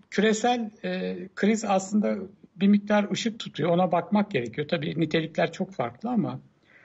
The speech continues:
e, küresel krizde de korkunç bir parasal genişleme olmuştu. Şöyle, e, not aldım. Mesela, e, iki bin dokuz ortalarında para tabanı Amerika'da yüzde yüz on yedi artmış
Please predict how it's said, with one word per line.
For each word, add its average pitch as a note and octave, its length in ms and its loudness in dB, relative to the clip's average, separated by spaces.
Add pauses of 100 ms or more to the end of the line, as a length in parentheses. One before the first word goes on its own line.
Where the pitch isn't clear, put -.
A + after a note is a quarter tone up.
(300)
e, D3+ 320 0
küresel G3 640 2 (320)
krizde F#3 420 0
de C#3+ 320 0 (100)
korkunç D#3+ 360 -4
bir F#3 60 0
parasal E3+ 480 0
genişleme D#3+ 460 -2
olmuştu. C#3+ 460 0
Şöyle, D#3+ 460 0 (420)
e, D#3+ 380 2
not F3 200 2
aldım. E3 440 0 (100)
Mesela, D3+ 760 0 (440)
e, D#3+ 280 -2
iki E3 320 -4
bin F3+ 180 6
dokuz F3 280 2
ortalarında E3+ 1120 2
para F#3 240 2
tabanı C#3+ 320 0
Amerika'da E3+ 480 -2
yüzde F#3 300 2
yüz F#3+ 160 4
on G3 120 6
yedi C#3+ 220 4
artmış - 400 -6